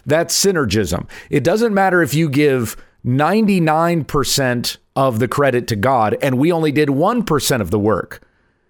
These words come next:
There's still something we had to do for our salvation, which would give us cause for boasting. And as it says in Ephesians two, eight and nine, "It is by grace you have been saved through faith,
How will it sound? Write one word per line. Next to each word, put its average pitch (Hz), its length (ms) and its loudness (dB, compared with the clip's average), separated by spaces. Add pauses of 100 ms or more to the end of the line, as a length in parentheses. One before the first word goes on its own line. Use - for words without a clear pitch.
(200)
There's 135 320 0
still 135 760 0 (200)
something 127 640 0
we 247 280 4
had 165 280 0
to 131 60 -2
do 143 180 2
for 127 260 -2
our 139 200 2
salvation, 127 640 0
which 120 160 -2
would 127 160 0
give 120 160 0
us 113 140 -2
cause 117 340 0
for 117 220 -2
boasting. 104 580 -2 (340)
And 143 140 0
as 143 220 0
it 160 120 -2
says 147 220 0
in 131 60 0
Ephesians 127 540 -2
two, 139 260 0
eight 131 200 2
and 110 140 0
nine, 131 480 0 (380)
"It 147 120 2
is 131 140 0
by 117 240 0
grace 143 540 0
you 156 80 2
have 135 140 0
been 123 180 -2
saved 131 520 0
through 147 380 0
faith, 160 640 0